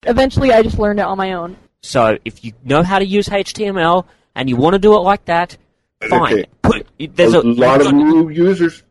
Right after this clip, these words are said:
Speaker 3: will be doing H T M L because they'll, A, be
Speaker 1: It
Speaker 3: wanting to build a Pokemon web page. You know, you know how all the noobs do, right? They all build a page.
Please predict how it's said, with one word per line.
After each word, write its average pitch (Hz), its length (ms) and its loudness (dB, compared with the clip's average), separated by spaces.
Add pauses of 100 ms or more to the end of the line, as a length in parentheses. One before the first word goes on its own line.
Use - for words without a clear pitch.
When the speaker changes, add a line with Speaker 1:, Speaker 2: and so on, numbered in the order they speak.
Speaker 3:
will 127 480 2
be 170 160 -4
doing 139 240 4
H 131 240 0
T - 100 -4
M 120 120 2
L 135 160 2
because 98 360 -2
they'll, 98 240 0
A, 101 200 0
be 95 140 -4
Speaker 1:
It 95 60 0
Speaker 3:
wanting 87 200 -4
to 95 80 -10
build 95 260 0
a 87 100 -4
Pokemon 90 720 -4
web 85 220 -6
page. 82 540 -12 (140)
You - 80 -4
know, 82 240 -10 (120)
you 135 120 0
know 160 80 4
how 147 160 6
all 120 60 4
the 113 60 4
noobs 107 300 2
do, 92 180 -2
right? 85 300 -6
They 101 80 -2
all 123 260 4
build 110 200 2
a 95 40 -6
page. - 480 -8